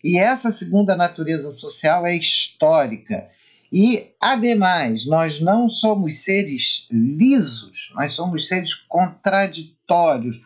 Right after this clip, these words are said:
E essa contradição não emerge só da nossa consciência, ela emerge das condições materiais, concretas, efetivas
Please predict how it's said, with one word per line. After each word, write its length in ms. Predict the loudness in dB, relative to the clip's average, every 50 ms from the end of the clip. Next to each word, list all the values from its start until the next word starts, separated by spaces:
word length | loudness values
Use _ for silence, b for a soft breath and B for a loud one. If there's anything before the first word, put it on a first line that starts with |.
| B B B B B B
E 100 | 0 2
essa 300 | 2 0 -2 -2 -6 -6
contradição 880 | -4 -2 -4 -2 -2 -2 -2 -2 -2 -4 -8 -8 -2 -2 0 0 0
não 200 | 0 2 2 2
emerge 640 | 2 2 0 0 0 0 0 -2 -2 -6 -10 -12 -14 _
só 500 | -6 -4 -2 -2 -2 0 2 2 2 2
da 140 | 2 0 -2
nossa 360 | 0 0 -2 -2 -2 -8 -12
consciência, 640 | -8 -6 -6 -6 -4 -2 -2 0 0 -2 -4 -4 -6 -4
ela 120 | -2 -2
emerge 440 | -2 -2 -2 -4 -4 -6 -8 -4 0
das 240 | 0 0 0 -2 -6
condições 800 | -4 -2 -2 -2 -2 -6 -8 -10 -8 -8 -8 -8 -8 -10 -14 _ _ _ _ _ -4
materiais, 1040 | 0 2 4 4 4 2 0 0 0 0 2 2 2 2 0 0 -2 -6 -10 -14 _ _ _ _ _ _ _ _ _ -2
concretas, 1040 | 0 2 2 2 0 -2 -2 0 2 0 0 -2 -6 -14 -16 -14 -14 -16 -20 _ _
efetivas 1040 | -2 0 0 0 0 -2 -4 -2 -2 -4 0 0 0 0 -2 -2 -4 -4 -4 -8 _